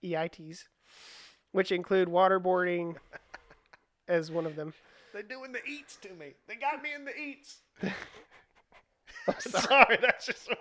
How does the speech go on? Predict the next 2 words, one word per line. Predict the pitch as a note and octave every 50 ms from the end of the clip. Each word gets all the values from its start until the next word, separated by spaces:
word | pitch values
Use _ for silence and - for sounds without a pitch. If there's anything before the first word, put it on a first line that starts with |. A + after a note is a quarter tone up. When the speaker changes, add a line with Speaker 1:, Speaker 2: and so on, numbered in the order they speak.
| - _ _ _ - -
Speaker 2:
<laughs> | D4+ D#4+ D4+ - - - G3+ - - - - - - A3+ - - - A#3+ - - - - - - - - - - _ - - - - -
Speaker 1:
Okay. | A3+ G3+ F#3 F3+ - F#3 E3+ D#3+ E3 F3